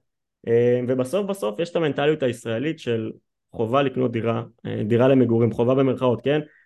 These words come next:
כל זוג, וגם אנחנו, אני, אה, זוג צעיר ש-, שהתחתן לא מזמן, וכן, גם אנחנו חושבים על דירה,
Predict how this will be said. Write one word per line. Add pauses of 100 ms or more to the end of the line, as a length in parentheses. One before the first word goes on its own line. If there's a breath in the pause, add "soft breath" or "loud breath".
כל
זוג,
וגם
אנחנו,
אני,
אה,
זוג
צעיר
ש-, (200)
שהתחתן
לא
מזמן, (420)
וכן,
גם
אנחנו
חושבים
על
דירה,